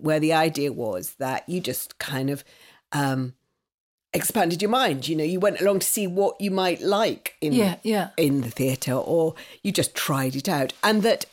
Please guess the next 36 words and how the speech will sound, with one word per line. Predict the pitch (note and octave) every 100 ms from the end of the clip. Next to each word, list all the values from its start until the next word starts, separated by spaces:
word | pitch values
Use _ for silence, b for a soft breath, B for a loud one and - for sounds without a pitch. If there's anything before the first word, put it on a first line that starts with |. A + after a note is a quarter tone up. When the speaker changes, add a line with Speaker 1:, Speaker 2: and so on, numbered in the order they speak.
| -
Speaker 1:
most | A3+ A#3+ C4 B3+ - -
important | G#3 G3+ A3 C4 B3+ F#3
of | D3
all, | C#3 D3 F3 _ -
it | A#3+
belonged | A3+ A#3+ A#3+ A3+ A3 F#3+ -
to | - -
you. | B2 A#2+ - _
Speaker 2:
Yeah, | A#3+ G3 E3 -
yeah. | G3+ F#3
Speaker 1:
That | F3+ -
it | E3 D#3+
really, | G3 B3 B3 A#3 A3+
really | G3+ G#3+ G#3+ F3 D3 C#3+ - _ _ _ F3
was | G3+ -
part | - - G#3 F#3 C#3+ -
of | C3+
your | D3+ D#3
life | D3 C3 C3+ -
and | C#3+
a |
part | - - G#3 G#3 F#3+
of | -
your | D#3+
rights | D#3+ C#3+ C#3 -
and | C3+ C3+
part | E3+ D#3+ D#3+
of | -
your, | - D#3 D3+ D3+ B B B B B -
um, | C#3 C#3 C3+ C3+ C3+ - _ _ _ _ _ _ -
yeah, | A3+ E3+ - - -
your, | F3 F#3 F3+
your, | F3+ D#3+ D3
your | F#3+ G3 F3
existence, | E3+ A#3+ - - B2 -
really. | A#2+ - -